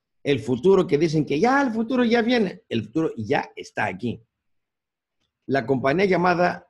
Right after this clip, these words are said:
ah, Zoom en pocos me-, en pocas semanas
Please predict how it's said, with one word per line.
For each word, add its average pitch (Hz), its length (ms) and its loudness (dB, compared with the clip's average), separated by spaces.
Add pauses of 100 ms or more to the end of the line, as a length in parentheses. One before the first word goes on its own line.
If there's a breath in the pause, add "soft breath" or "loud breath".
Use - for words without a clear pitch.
(140)
ah, 110 340 -2 (100)
Zoom 113 680 0
en 117 280 0
pocos 175 560 -4
me-, 131 200 0
en 113 160 -4
pocas - 240 -4
semanas 113 560 -2